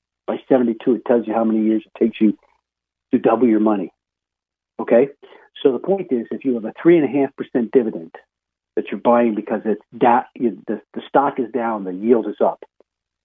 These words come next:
and they're raising their dividend at six to eight percent a year, and the stock goes up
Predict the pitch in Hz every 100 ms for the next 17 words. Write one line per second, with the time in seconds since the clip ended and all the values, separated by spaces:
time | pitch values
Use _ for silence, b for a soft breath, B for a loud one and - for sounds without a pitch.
0 | _ _ _ - 139 139 180 190 190 160
1 | 143 123 156 139 120 107 104 _ 190 185
2 | - 180 160 - 123 - 139 131 113 127
3 | 160 170 _ _ _ _ _ _ _ _
4 | _ _ _ _ 127 120 107 - 156 156
5 | - 120 120 135